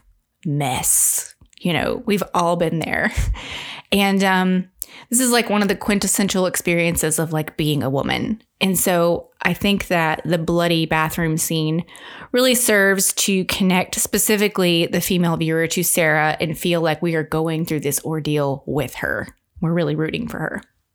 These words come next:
And another small thing that really impacted me is the scene with the nurse. So near the beginning of the film, uh, Sarah has a checkup at the hospital, and she has a short little conversation with this kind of, like,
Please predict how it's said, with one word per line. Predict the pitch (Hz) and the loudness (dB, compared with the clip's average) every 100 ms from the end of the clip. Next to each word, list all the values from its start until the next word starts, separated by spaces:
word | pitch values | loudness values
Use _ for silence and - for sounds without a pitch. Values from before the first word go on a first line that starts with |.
| _ | _
And | 277 | -2
another | 240 302 403 | 2 2 2
small | 330 - 220 190 175 | 2 2 2 2 2
thing | 170 170 170 226 233 - - | 0 -2 0 -2 -4 -14 -2
that | 196 190 180 - | 2 4 2 0
really | - 202 226 196 180 | -2 2 4 4 2
impacted | 170 - 147 - 160 | 0 0 -2 -2 -4
me | 160 - 151 - | -2 -2 -4 -2
is | 180 170 170 | 0 2 0
the | 180 | -2
scene | 170 - 220 226 | -2 2 4 4
with | 196 - | 2 -2
the | 170 170 | -2 -2
nurse. | 165 165 - - - - - - - - - - - - _ _ | 0 0 0 -2 -4 -8 -20 -20 -20 -20 -20 -20 -20 -20 _ _
So | - 269 | -2 2
near | 269 339 | 4 4
the | 370 | 4
beginning | 330 233 220 208 | 4 4 4 4
of | 190 | 2
the | 190 | 2
film, | - 170 160 160 170 - | 2 2 2 2 0 0
uh, | 180 175 | 0 2
Sarah | 180 - 226 240 262 | 2 2 2 4 4
has | 226 208 180 185 185 175 - | 2 2 4 4 4 0 0
a | 170 160 | 0 0
checkup | 156 180 - - - | 0 -2 -2 -4 -4
at | 175 | -6
the | 175 | -4
hospital, | - - - - - - - | -6 -4 -4 -4 -6 -10 -6
and | - 170 | -2 0
she | 175 | 0
has | 165 180 175 175 | 0 2 2 2
a | 170 | 0
short | - 294 - | 0 0 2
little | 262 | 0
conversation | 233 202 190 180 180 170 180 | 0 0 2 2 2 2 0
with | 175 | 0
this | 165 165 | -2 -4
kind | - 220 214 | -2 0 0
of, | 185 | 2
like, | 175 165 - | 0 0 -8